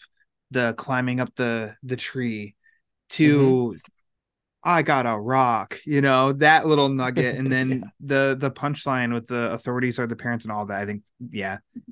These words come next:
Speaker 1: that was the part that stuck out the most to me.
Speaker 2: Yep.
Speaker 1: Um, how about a favorite panel?
Speaker 2: Favorite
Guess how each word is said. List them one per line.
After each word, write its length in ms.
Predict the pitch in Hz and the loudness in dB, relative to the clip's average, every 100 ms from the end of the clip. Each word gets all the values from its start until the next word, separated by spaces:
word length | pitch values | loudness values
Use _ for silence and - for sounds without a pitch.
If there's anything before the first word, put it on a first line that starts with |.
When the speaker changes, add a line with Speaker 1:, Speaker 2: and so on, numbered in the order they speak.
| - | -6
Speaker 1:
that 100 | 110 | -4
was 100 | 104 | -4
the 60 | 107 | -6
part 220 | 107 101 | -8 -8
that 80 | 98 | -10
stuck 220 | - 110 | -8 -8
out 140 | 104 101 | -8 -8
the 80 | |
most 260 | 104 101 - | -8 -10 -12
to 60 | 110 | -14
me. 140 | 107 104 _ _ _ | -14 -16 _ _ _
Speaker 2:
Yep. 260 | 131 120 123 - | -8 -8 -8 -4
Speaker 1:
Um, 400 | 139 127 123 - _ _ _ _ | -2 -2 -6 -12 _ _ _ _
how 120 | - | -2
about 140 | 165 156 | 2 2
a 40 | |
favorite 440 | - 170 156 - - | 4 4 6 2 2
panel? 500 | 185 220 214 107 - _ _ _ _ _ _ - _ _ _ _ _ _ _ _ | 4 6 6 4 -2 _ _ _ _ _ _ -20 _ _ _ _ _ _ _ _
Speaker 2:
Favorite 560 | 156 143 113 95 - | -4 -4 -6 -8 -12